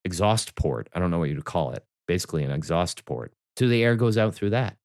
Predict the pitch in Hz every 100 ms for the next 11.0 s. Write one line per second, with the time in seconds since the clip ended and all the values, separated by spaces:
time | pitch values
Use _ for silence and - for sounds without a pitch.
0 | _ - 151 143 - 160 156 - 190 214
1 | 170 113 131 151 151 - - - - _
2 | - - 156 156 151 117 101 123 170 104
3 | 90 92 - 131 190 220 175 123 107 90
4 | 90 85 117 85 71 - 123 101 85 76
5 | 73 _ _ 151 143 101 80 78 73 101
6 | 69 - _ _ - 143 123 101 104 143
7 | 185 147 113 107 95 95 98 80 - -
8 | - 101 104 90 98 101 110 - - 85
9 | 80 - 85 78 - _ - 127 156 151
10 | 123 113 101 90 85 - - - 95 -